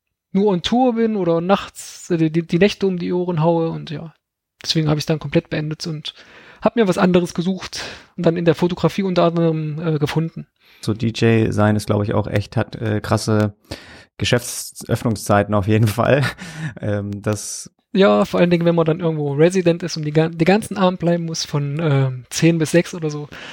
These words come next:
Speaker 1: Ja, das ist schon heftig, ja.
Speaker 2: Äh, du hast jetzt einen Sohn, hast du erwähnt, und ein Kind ist noch unterwegs. Ähm, wie alt ist der Sohn?
Speaker 1: Der ist jetzt drei Jahre und der nächste kommt jetzt, äh, der nächste, der zweite Sohn kommt im Januar jetzt, also in drei, vier Wochen circa.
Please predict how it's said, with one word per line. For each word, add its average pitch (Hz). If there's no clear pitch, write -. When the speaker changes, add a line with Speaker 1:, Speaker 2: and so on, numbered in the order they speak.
Speaker 1:
Ja, 190
das -
ist -
schon 127
heftig, 135
ja. 165
Speaker 2:
Äh, -
du 120
hast 143
jetzt 175
einen 139
Sohn, 131
hast 151
du 135
erwähnt, 135
und 120
ein 117
Kind 139
ist 120
noch 120
unterwegs. 123
Ähm, 110
wie 117
alt 120
ist 131
der 156
Sohn? 202
Speaker 1:
Der 175
ist -
jetzt -
drei 156
Jahre 220
und 185
der 165
nächste 180
kommt 170
jetzt, -
äh, 135
der 139
nächste, 143
der 147
zweite 175
Sohn 170
kommt 165
im 147
Januar 165
jetzt, 143
also 151
in 143
drei, 156
vier 156
Wochen 160
circa. 170